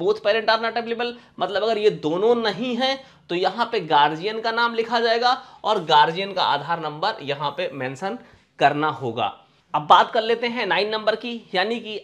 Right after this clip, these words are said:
अगर डॉक्यूमेंट बेस पे आप एनरोलमेंट कराना चाहते हैं, if एचओएफ़ guardian is not available and right name of the document, uh, produced as, अगर मान लीजिए, अ, उस बच्चे के पास माता पिता या कोई नहीं है, उपलब्ध नहीं है और उन्हें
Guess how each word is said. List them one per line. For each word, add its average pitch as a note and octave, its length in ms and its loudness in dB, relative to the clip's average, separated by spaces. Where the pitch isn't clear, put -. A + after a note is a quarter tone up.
अगर F#3+ 220 -2
डॉक्यूमेंट G#3+ 560 0
बेस A3 260 0
पे A3+ 60 -2
आप G#3 240 4
एनरोलमेंट G3+ 460 -2
कराना F#3+ 380 0
चाहते G3 360 -6
हैं, G#3+ 220 -4
if A#3+ 100 0
एचओएफ़ A3+ 560 2
guardian F3+ 500 0
is F#3+ 200 -6
not G3+ 260 0
available G3 540 0
and F#3+ 200 -2
right F3 340 0
name F#3+ 280 -2
of F#3 160 -2
the F#3 140 0
document, F3+ 500 -2
uh, A#2+ 220 0
produced G3 400 0
as, E3 280 6
अगर G#3 240 4
मान A3 160 2
लीजिए, G#3+ 380 4
अ, - 280 -6
उस F#3 160 0
बच्चे F#3+ 260 0
के G#3 100 -2
पास F#3+ 320 0
माता A3+ 280 2
पिता G3 300 -2
या G3+ 120 2
कोई F#3+ 280 -2
नहीं F3+ 340 -2
है, G#3 100 -4
उपलब्ध F#3+ 360 -2
नहीं G3 260 -4
है G#3 140 -6
और E3+ 140 6
उन्हें G#3 420 -2